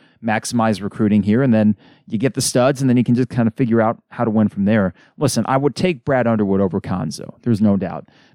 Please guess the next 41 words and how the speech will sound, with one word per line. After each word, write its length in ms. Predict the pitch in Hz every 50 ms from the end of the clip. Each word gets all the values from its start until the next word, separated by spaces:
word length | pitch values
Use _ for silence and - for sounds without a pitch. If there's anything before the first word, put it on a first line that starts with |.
| _
But 220 | - 135 127 - _ _ -
I 80 | 131
would 120 | 127 131 120
like 160 | 135 139 135
to 100 | - 131
have 200 | 113 120 120 92
my 120 | 110 107
cake 340 | 101 - - 110 101 - - _ -
and 180 | 190 190 143
eat 140 | 110 101 165
it 140 | 156 - -
too. 240 | - 104 - 50 -
I'd 120 | - 120 131
like 160 | 156 156 -
to 120 | 135 120 - _ _ _
keep 220 | - - 233 240 -
Brad 220 | - 160 139 120
Underwood 400 | 117 104 95 92 92 92 95 95 - _ _ _ _ _ _ _ _ _ -
and 200 | 135 - 180 151
beat 200 | 160 156 151 -
Cuonzo. 560 | - 135 123 107 95 92 82 - - - - - _ _ _ _ _ _ _
And 140 | - 143 147
I 80 | 151 147
don't 320 | 120 107 - 190 180 175
think 160 | - 160 113
that's 200 | - 110 101 -
too 120 | - - 107
much 180 | 92 92 - -
to 120 | - -
ask. 340 | - 76 - - - - - _ _ _ _ _ _ _
So 300 | - - - 98 90 - - _
before 360 | - 110 - - 160 170 175
Tuesday, 640 | - - 170 165 156 139 - 151 143 147 147 143 - _ _ _ _ _ _ _ _ _ _ _
I 80 | - 113
would 120 | 110 113
have 80 | 117 110
wanted 180 | 117 123 120 110
that 120 | 120 117
Maryland 340 | 117 113 113 110 113 113 104
game 180 | 110 110 104
back. 340 | 98 104 104 98 95 - _